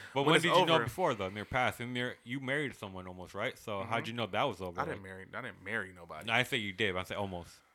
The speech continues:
Speaker 1: Your fiance, I guess you could call it.
Speaker 2: Uh, uh,
Speaker 1: Like,
Speaker 2: yeah.
Speaker 1: when did you know that was over? Like,
Speaker 2: When I,
Speaker 1: that's
Speaker 2: when I knew that
Speaker 1: legit.
Speaker 2: was over?
Speaker 1: Yeah.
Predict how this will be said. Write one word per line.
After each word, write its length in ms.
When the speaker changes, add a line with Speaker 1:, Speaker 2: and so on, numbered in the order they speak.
Speaker 1:
Your 120
fiance, 380
I 100
guess 260
you 80
could 160
call 160
it. 60
Speaker 2:
Uh, 880
uh, 20
Speaker 1:
Like, 120
Speaker 2:
yeah. 40
Speaker 1:
when 120
did 140
you 60
know 120
that 120
was 140
over? 240
Like, 0
Speaker 2:
When 120
I, 40
Speaker 1:
that's 200
Speaker 2:
when 100
I 60
knew 140
that 60
Speaker 1:
legit. 100
Speaker 2:
was 120
over? 300
Speaker 1:
Yeah. 200